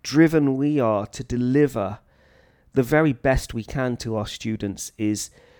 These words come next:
really, I think, the number one way in which we as teachers can be role models for the students in front of us. And you would be surprised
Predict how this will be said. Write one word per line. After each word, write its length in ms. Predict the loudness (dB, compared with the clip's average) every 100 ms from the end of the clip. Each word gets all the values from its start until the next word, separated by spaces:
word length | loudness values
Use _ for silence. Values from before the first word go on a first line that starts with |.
| _ -4
really, 560 | 6 10 10 10 6
I 120 | 4
think, 340 | 0 -2 -4 -2
the 80 | -2
number 380 | 2 2 2
one 480 | 0 2 2 2 0
way 520 | 0 0 -2 -6 -14 -20 _ _ _
in 200 | 0 2
which 200 | 2 0
we 300 | 0 0 0
as 220 | -4 -8
teachers 560 | -6 -6 -4 -4 -4 -4
can 180 | -6
be 140 | -4 -4
role 360 | 2 4 4
models 580 | 2 -2 -6 -8 -10 -14 -18 -20 -20 _
for 160 | -4 0
the 100 | 0
students 680 | -2 -2 0 -2 -4 -10 -12 _ _ _ _
in 120 | -6 -4
front 340 | 0 0 0
of 140 | -2
us. 280 | -2 -4 -8 -16 _ _ -20 -20 _ 4
And 220 | 4 4
you 120 | 2
would 180 | 0 0
be 120 | -6
surprised 880 | -4 -8 -2 0 2 0 0 -4